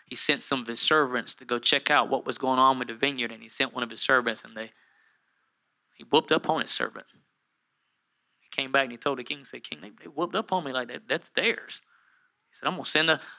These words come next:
a higher ranking one than you." And they go and they whoop up on him too. And the king says, "I know what I'll do. I'm gonna send my son. They never mistreat him." And he sent the son, who we actually know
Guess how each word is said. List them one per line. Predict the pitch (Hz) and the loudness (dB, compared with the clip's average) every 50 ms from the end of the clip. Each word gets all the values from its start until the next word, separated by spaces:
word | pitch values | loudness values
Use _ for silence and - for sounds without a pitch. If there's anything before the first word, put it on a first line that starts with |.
| _ | _
a | - 147 | 2 2
higher | - - 220 240 240 214 170 139 | 4 6 6 6 8 8 8 8
ranking | 127 127 127 - - - 127 117 117 | 8 6 6 4 0 -4 -4 -4 -4
one | 120 117 117 | -4 -4 -2
than | 113 113 117 | -4 -2 -2
you." | 123 123 | 0 0
And | 117 117 | 2 2
they | 131 156 | 2 4
go | 147 147 143 | 6 6 6
and | 156 | 6
they | 165 | 4
whoop | 139 143 160 160 - | 4 4 4 4 4
up | 165 - | 2 2
on | - 165 160 | 2 2 2
him | 165 165 147 | 2 0 0
too. | - - 185 147 | 0 2 2 2
And | 123 120 | 2 0
the | 113 | -4
king | - - 135 127 117 | -6 -8 -8 -8 -10
says, | - 117 | -2 0
"I | 131 139 | 2 2
know | 143 127 120 | 2 0 -2
what | 117 117 | -4 -4
I'll | 117 107 107 | -6 -8 -10
do. | 110 117 117 113 - _ _ _ _ _ _ _ _ _ _ _ _ _ _ _ _ _ _ _ _ _ _ _ | -12 -14 -14 -14 -16 _ _ _ _ _ _ _ _ _ _ _ _ _ _ _ _ _ _ _ _ _ _ _
I'm | - 123 | -12 -10
gonna | 113 101 | -8 -8
send | - - 117 113 | -8 -8 -8 -10
my | 113 107 | -10 -12
son. | - - - 123 110 113 | -12 -8 -6 -6 -6 -6
They | 117 113 | -8 -8
never | 110 117 113 110 110 | -8 -8 -8 -8 -10
mistreat | 107 107 - - - - 107 107 - | -16 -2 -2 0 0 0 -4 -6 -12
him." | - 113 110 104 _ _ _ _ _ _ _ _ _ _ _ _ _ _ _ _ _ _ _ _ _ _ _ _ _ _ _ _ _ _ _ _ _ _ _ _ _ _ _ _ _ _ _ _ _ _ _ _ _ _ - 113 | -16 -16 -16 -16 _ _ _ _ _ _ _ _ _ _ _ _ _ _ _ _ _ _ _ _ _ _ _ _ _ _ _ _ _ _ _ _ _ _ _ _ _ _ _ _ _ _ _ _ _ _ _ _ _ _ -20 -20
And | 107 | -20
he | 120 | -18
sent | 110 - - 123 117 - | -18 -10 -8 -8 -8 -8
the | - | -12
son, | - - - 156 151 123 113 113 | -12 -4 0 2 2 4 2 0
who | 113 110 | -4 -4
we | 117 147 151 131 | 0 0 0 0
actually | 117 104 - - - 117 113 | 0 0 0 0 0 -2 -6
know | 113 120 | -8 -8